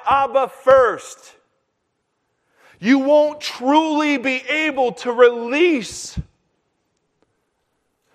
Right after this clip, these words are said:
the obligation you will continually place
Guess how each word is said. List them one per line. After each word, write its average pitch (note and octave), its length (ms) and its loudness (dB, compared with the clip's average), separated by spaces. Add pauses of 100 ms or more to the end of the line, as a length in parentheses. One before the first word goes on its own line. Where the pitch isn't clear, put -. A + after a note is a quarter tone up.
the A#3+ 200 -2
obligation B3+ 1080 -2
you B3 140 -6
will C4 100 -2
continually D4+ 880 -6
place C#4 480 -4